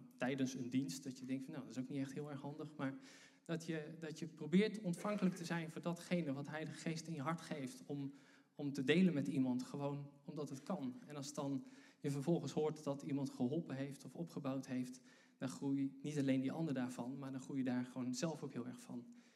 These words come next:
in je geloof. Ehm, als ik, eh, kijk naar, eh,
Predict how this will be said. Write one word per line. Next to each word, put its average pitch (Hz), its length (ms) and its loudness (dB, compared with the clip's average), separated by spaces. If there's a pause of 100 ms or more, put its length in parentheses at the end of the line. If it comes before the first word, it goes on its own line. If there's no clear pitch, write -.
(220)
in 143 160 0
je 135 100 4
geloof. 147 560 -4 (760)
Ehm, 131 440 -10 (420)
als 143 200 -6
ik, 139 180 -6
eh, 135 160 -2
kijk 151 280 -2
naar, 135 280 0
eh, 139 80 -4